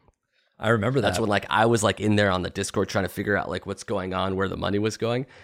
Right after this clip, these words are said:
Speaker 2: Now, these are just, like, three years later, who's still there, like,
Speaker 1: Mm-hmm.
Speaker 2: scorched earth, but people are still
Speaker 1: Yeah.
Speaker 2: inhabiting
Speaker 1: It's
Speaker 2: the
Speaker 1: like the people
Speaker 2: wasteland.
Speaker 1: still at the bar at, like, five A M when the lights are coming
Speaker 2: <laughs>
Speaker 1: on.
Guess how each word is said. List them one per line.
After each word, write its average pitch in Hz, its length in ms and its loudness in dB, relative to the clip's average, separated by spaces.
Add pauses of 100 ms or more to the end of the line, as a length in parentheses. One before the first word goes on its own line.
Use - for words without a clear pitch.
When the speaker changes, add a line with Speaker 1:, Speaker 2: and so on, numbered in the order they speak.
(160)
Speaker 2:
Now, 107 140 4
these 151 220 6
are 113 120 4
just, 104 200 -2
like, 85 300 -4 (320)
three 113 340 0
years 95 360 4
later, 92 420 2
who's 104 300 0
still 92 380 2
there, 90 400 0
like, 82 360 -8 (160)
Speaker 1:
Mm-hmm. 120 120 -4
Speaker 2:
scorched 110 580 0
earth, 95 420 2
but 95 140 -6
people 95 280 -4
are 95 80 0
still 90 440 -2
Speaker 1:
Yeah. 104 140 2
Speaker 2:
inhabiting 87 720 -2 (200)
Speaker 1:
It's 131 160 -2
Speaker 2:
the - 80 4
Speaker 1:
like 151 80 4
the 165 160 4
people 170 220 2
Speaker 2:
wasteland. - 80 0
Speaker 1:
still 147 320 6
at 127 100 6
the 123 100 2
bar 113 380 4
at, 101 140 0
like, 101 200 2
five 98 480 0
A 87 160 -2
M 87 200 -4
when 85 100 -6
the 82 200 2
lights 82 260 -6
are 82 40 -8
coming - 420 -6
Speaker 2:
<laughs> - 40 -14
Speaker 1:
on. - 220 -14